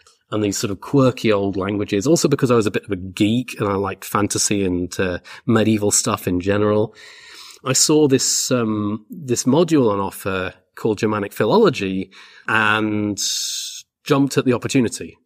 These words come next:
It had not only Old Saxon, also Old High German and Old English, which we've mentioned. It had some Gothic in it as well, which is a whole other thing. It had some Old Norse, so language of the Vikings, so to speak. And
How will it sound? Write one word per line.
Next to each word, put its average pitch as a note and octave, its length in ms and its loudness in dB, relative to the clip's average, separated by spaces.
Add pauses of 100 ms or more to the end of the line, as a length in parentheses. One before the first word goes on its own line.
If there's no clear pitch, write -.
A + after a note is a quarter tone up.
(340)
It B2+ 140 -2
had A2+ 500 0 (180)
not D3+ 240 2
only B2 220 4
Old G#2+ 180 -2
Saxon, C#3 460 0
also A2+ 340 -2
Old A2 180 -2
High G2+ 140 -6
German A#2 400 2
and G#2 80 0
Old F#2+ 160 -4
English, A2+ 300 0
which - 160 -14
we've F#2+ 100 -8
mentioned. G#2+ 540 0
It G2+ 80 -4
had - 180 -12
some F2+ 300 -8
Gothic C#3+ 540 0
in C3+ 100 6
it A#2+ 160 -2
as G2+ 120 -6
well, A2+ 220 0
which A2 160 -2
is - 80 -6
a - 60 -10
whole E3+ 400 2
other D3+ 220 -2
thing. C#3 400 -2 (760)
It A#2+ 140 -4
had A2+ 400 -4
some G#2+ 340 0
Old A2 220 0
Norse, B2+ 680 2 (340)
so F#2 520 -4 (180)
language A#2 300 0
of G2 100 -4
the F#2+ 80 -8
Vikings, A2 500 -2
so B2 200 0
to B2 140 -6
speak. B2+ 460 -4 (480)
And C3+ 440 2